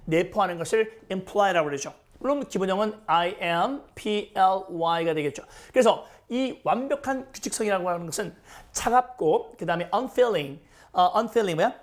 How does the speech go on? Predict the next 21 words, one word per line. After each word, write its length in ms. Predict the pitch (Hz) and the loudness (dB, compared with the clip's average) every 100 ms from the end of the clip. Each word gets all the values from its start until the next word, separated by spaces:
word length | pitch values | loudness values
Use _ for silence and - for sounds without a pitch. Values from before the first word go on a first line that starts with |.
| - _ | -20 _
감정이 600 | - 165 202 220 240 214 | -2 -2 -2 0 0 0
없는 640 | 160 151 147 139 202 294 - _ | -2 -4 -6 -6 -6 -8 -12 _
기계적인 720 | - 185 226 220 208 214 277 - | -4 4 4 4 0 -2 -4 -6
속성을, 1000 | - 180 - - 180 175 214 240 247 - _ _ _ _ _ _ - | -12 -12 -8 -6 -4 -2 2 2 0 -8 _ _ _ _ _ _ -4
음, 280 | 170 240 - - - | -2 -2 -4 -18 -4
부인합니까? 1000 | 220 254 254 220 214 202 - 254 - 165 | 0 2 2 0 -2 -4 -2 0 0 0
암시합니까? 920 | 185 196 - 165 151 147 143 - 185 | -2 -2 -6 -6 -8 -12 -6 -2 -2
앞에 220 | 185 254 | -2 0
보니까 640 | 202 175 165 247 226 143 - - _ | 2 0 -4 -2 0 0 -6 -20 _
굉장히 1000 | - 180 190 180 202 190 214 240 262 262 - _ _ | -6 -4 -2 -2 0 0 0 0 0 -2 -10 _ _
지루함 480 | - 190 185 240 320 | -2 4 4 2 -2
속에서 720 | - 196 170 170 160 147 147 | -2 -2 0 0 2 0 -2
공포감을 500 | - 190 - 247 240 | -6 -6 2 2 2
준다고 200 | 190 160 | 0 -2
그랬잖아요. 320 | 143 147 135 | -2 -4 -8
그치? 300 | 185 - 127 - _ - - - | -8 -6 -8 -12 _ -20 -20 -6
그렇게 160 | 247 | 2
어떻게 220 | 254 254 | 2 2
돼요? 280 | 180 147 196 - | 0 0 -4 -2
네, 340 | 180 156 - - | 0 0 -4 -10
굉장히, 640 | 175 175 180 214 220 214 | -6 -2 0 0 0 -4